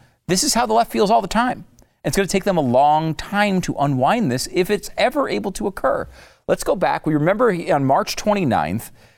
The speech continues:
there was a press conference, and here's what the chart looked like at the time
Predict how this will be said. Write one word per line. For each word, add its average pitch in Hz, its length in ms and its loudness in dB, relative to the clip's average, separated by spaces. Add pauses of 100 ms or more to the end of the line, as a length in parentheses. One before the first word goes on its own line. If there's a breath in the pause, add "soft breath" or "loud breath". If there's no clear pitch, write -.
(200 soft breath)
there 131 240 2
was 143 260 0
a 117 160 -2
press - 280 -2
conference, 95 520 -4
and 104 180 -4
here's 180 280 0
what 165 100 -2
the - 60 -6
chart - 280 -2
looked 110 220 -6
like 87 220 -2
at 82 100 -2
the 98 80 -10
time 90 340 -4